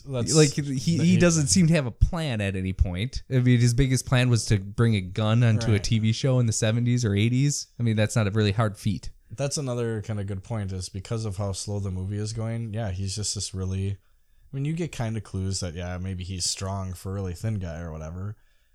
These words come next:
Speaker 1: but because the movie gets going so late with, like,
Speaker 2: Right.
Speaker 1: really important sequences, there's not a lot that makes you think, like, and okay, Bruce Wayne is in it, but it's, he's a young child. He's, like, what, tw-, twelve or something.
Speaker 2: Right.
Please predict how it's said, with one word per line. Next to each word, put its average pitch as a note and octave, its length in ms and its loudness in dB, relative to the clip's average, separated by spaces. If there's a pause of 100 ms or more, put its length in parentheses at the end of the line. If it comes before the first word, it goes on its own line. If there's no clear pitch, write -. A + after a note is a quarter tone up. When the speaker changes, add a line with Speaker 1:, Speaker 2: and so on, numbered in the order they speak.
(240)
Speaker 1:
but G2+ 400 -6 (340)
because A2+ 480 -4
the G#2+ 80 -6
movie G2 580 -6
gets - 220 -10
going G2+ 300 -8
so F#2 200 -6
late F#2 220 -6
with, - 460 -12 (180)
like, F#2 280 -10
Speaker 2:
Right. F2+ 300 0
Speaker 1:
really G#2 240 -2
important F#2+ 380 -6
sequences, F#2+ 720 -8 (840)
there's G#2 600 -6
not G2+ 260 -6
a G#2 60 -8
lot F#2+ 340 -6 (160)
that F#2+ 160 -10
makes F#2+ 240 -10
you F#2 80 -8
think, F#2+ 320 -10
like, E2 460 -14 (760)
and C#3 160 -6
okay, G2 300 -6
Bruce A2 300 -2
Wayne A2 240 0
is G2 160 -2
in F#2+ 80 -4
it, F#2 140 -6
but F2+ 100 -8
it's, - 180 -10
he's F#2 200 -6
a F2+ 100 -8
young F#2+ 220 -6
child. D#2+ 400 -10
He's, E2+ 160 -10
like, C#2+ 220 -14
what, - 240 -16
tw-, - 240 -20
twelve E2 400 -10
or D#2 80 -12
something. - 300 -6
Speaker 2:
Right. E2+ 200 4